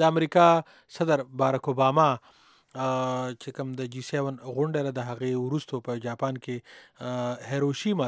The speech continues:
ته ورغلی. هیروشیما هغه ځای و چې نږدې اویا کاله وړاندې امریکا په دغه ځای کې اټومي بم غورځولی و او په هغې کې،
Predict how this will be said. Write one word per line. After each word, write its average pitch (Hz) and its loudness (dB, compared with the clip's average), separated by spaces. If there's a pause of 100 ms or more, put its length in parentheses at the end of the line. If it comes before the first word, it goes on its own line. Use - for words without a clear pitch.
(100)
ته 123 -2
ورغلی. 120 -6
هیروشیما 143 -4
هغه 135 -4
ځای 160 0
و 147 -6
چې 131 -10 (460)
نږدې 131 -4
اویا 147 2
کاله 127 -4 (220)
وړاندې 139 8 (400)
امریکا 131 -2
په 127 -4
دغه 123 -2
ځای 120 -6
کې 120 -8 (460)
اټومي 131 -8 (160)
بم 151 2 (100)
غورځولی 139 -2
و 131 -8
او - -8 (120)
په - -10
هغې 123 -6
کې، 120 -8